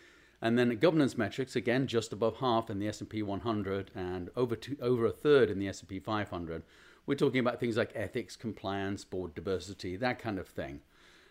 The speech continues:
The lowest prevalence of E S G metrics actually focuses on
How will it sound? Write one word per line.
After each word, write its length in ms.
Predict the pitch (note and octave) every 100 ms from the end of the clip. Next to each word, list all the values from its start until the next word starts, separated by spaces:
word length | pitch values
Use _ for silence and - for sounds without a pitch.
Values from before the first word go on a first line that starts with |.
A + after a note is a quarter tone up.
| _ _ _ - -
The 140 | B2+
lowest 480 | B2+ E3+ A3 - -
prevalence 680 | C3+ G#2+ G#2 F#2+ G#2 - - _ _ _ _ _ _ _ _
of 540 | A2+ G#2+ G#2 F#2 - - _ -
E 140 | B2+
S 100 | A2+
G 140 | -
metrics 580 | G#2+ G2+ - F#2+ - - -
actually 300 | B2 A#2 A#2+
focuses 480 | A#2+ G#2+ G#2 A#2 G#2
on 200 | G2+